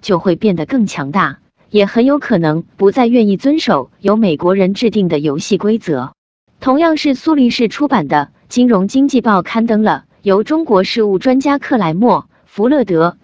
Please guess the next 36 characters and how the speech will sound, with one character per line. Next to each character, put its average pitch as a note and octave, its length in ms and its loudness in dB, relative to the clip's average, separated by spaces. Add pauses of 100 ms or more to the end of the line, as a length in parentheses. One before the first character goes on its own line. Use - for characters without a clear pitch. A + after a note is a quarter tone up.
Ethan B3+ 420 2
Kramer A#3 440 2
Flood G3 340 0
撰 F#3+ 340 -2
写 F3+ 160 -4
的 C#3 120 -4
客 - 220 -4
系 E3 180 -6
评 C#3+ 200 -8
论。 D3 260 -2 (460)
文 A3+ 220 2
章 E4+ 220 2
以 B3 120 2
“贸 C4+ 240 4
易 A#3 100 2
战 A3 180 0
的 E3 100 -2
终 A#3+ 200 2
章” C4+ 260 2 (100)
为 E3+ 220 0
题， E3 360 -4 (320)
指 A#3 140 0
出 C#4 240 0
中 D#4 180 2
美 A#3+ 140 2
两 E3+ 220 0
国 D#3+ 340 0 (100)
不 G3+ 120 0
会 A3+ 180 2
很 D#3 240 -4
快 A#3 240 0
就 G#3 180 0
贸 B3+ 240 2
易 G3 100 0
争 B3 220 2
端 D4+ 240 2